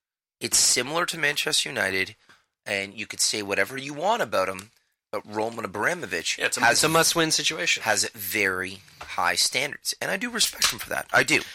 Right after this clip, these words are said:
Speaker 2: Except he just brought in a manager who hasn't won anything.
Speaker 1: So here's my question for you, and I
Speaker 2: Strange.
Speaker 1: think this is very pivotal in what happens in the summer, as it is for any, uh, so-called,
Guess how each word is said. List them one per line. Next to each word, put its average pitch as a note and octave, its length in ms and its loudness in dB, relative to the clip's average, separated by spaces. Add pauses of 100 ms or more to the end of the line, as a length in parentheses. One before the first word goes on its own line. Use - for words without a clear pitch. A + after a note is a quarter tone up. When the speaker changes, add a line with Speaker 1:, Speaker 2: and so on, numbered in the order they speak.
(360)
Speaker 2:
Except B2 420 4
he B2+ 60 2
just A#2 200 0
brought A#2 200 6
in A2+ 100 2
a G#2+ 40 2
manager G#2+ 480 2
who G2 80 -2
hasn't A2+ 200 0
won B2+ 160 0
anything. D#3+ 400 -8
Speaker 1:
So - 180 -6
here's F2 260 -12
my F#2 100 -6
question - 420 -6
for - 200 -10
you, - 100 -12 (100)
and F2 100 -2
I F#2 40 0
Speaker 2:
Strange. A#2+ 160 0
Speaker 1:
think G#2+ 160 0
this A2 160 2
is G#2 100 -2
very G2+ 460 -2
pivotal G2 440 -6
in F2+ 180 -12
what D2 120 -10
happens F2+ 420 -6
in E2 120 -10
the D#2+ 40 -2
summer, G2 420 0
as F2 160 -4
it E2+ 100 -2
is E2+ 140 0
for - 240 -4 (100)
any, F2+ 300 -8 (500)
uh, F2 280 -4
so-called, - 840 2